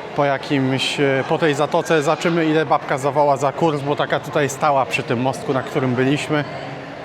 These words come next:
Więc może jakoś ten dzionek nam zleci. No dobra, e, pani z łódką tutaj nie było na dole, ale gościu za taki krótki rejsik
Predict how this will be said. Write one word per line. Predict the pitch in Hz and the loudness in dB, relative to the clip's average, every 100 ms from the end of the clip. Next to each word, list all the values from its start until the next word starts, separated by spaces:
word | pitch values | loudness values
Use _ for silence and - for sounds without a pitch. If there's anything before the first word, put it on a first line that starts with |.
| - - - - | -12 -10 -10 -2
Więc | 285 262 - - - - - - - - - - - - | 0 2 -2 -6 -10 -12 -10 -10 -10 -10 -10 -12 -12 -2
może | 247 262 | 0 2
jakoś | 262 262 226 | 2 2 0
ten | 247 233 | 4 4
dzionek | 247 240 240 | 4 2 2
nam | 247 247 | 0 0
zleci. | 269 262 226 - 123 98 - - - - - - - - - - - - - - - - - - - - - 160 | 2 4 4 0 -2 -2 -6 -10 -12 -12 -12 -14 -12 -12 -12 -12 -8 -4 -6 -6 -10 -10 -14 -16 -16 -16 -14 -6
No | 196 | -4
dobra, | 214 165 127 | -2 -2 -6
e, | - - 135 135 143 139 139 147 147 139 131 | -6 -10 -6 -4 -2 -2 -2 -2 -2 -6 -6
pani | 185 170 175 170 | -2 0 0 0
z | 151 170 | -2 -2
łódką | 165 190 - 165 | 0 0 -2 -4
tutaj | 151 170 160 | -4 -4 -2
nie | 170 | 0
było | 165 170 147 | -2 0 0
na | 139 131 | -2 -2
dole, | 143 135 147 - - - - - - | -2 0 0 -2 -8 -8 -6 -4 0
ale | 160 | 2
gościu | 151 190 175 - 175 | 4 2 2 -2 -2
za | 170 165 160 160 160 | 2 4 4 4 2
taki | 170 - 170 156 - | -2 -2 -2 -2 -2
krótki | 196 190 - - 165 | 2 2 2 0 2
rejsik | 175 170 - | 2 2 -4